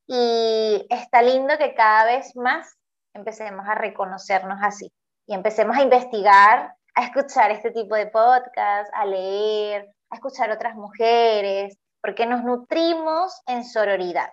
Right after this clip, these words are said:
Creo que eso es lo más bonito. Mujeres ayudando a mujeres,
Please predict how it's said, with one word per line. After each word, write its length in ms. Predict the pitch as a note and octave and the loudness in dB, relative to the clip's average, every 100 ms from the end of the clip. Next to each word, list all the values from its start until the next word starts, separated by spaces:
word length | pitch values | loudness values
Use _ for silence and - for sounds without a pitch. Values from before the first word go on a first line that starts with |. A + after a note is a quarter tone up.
| _ | _
Creo 200 | F#3+ G#3 | -10 -8
que 80 | A3+ | -8
eso 140 | A#3+ | -8
es 80 | C4+ | -6
lo 120 | B3+ | -4
más 220 | G#3+ G#3+ | -2 -2
bonito. 640 | A3 B3 C4 C4+ D4 F#4+ - _ _ | 0 -4 -4 -8 -8 -8 -10 _ _
Mujeres 420 | B3 B3 C4+ C#4 D4+ | -10 0 2 2 0
ayudando 440 | C#4+ B3+ A3+ A3 | -2 0 0 -2
a 20 | |
mujeres, 640 | B3+ B3 B3 A#3+ D#4 - - | -2 -4 0 0 0 -6 -18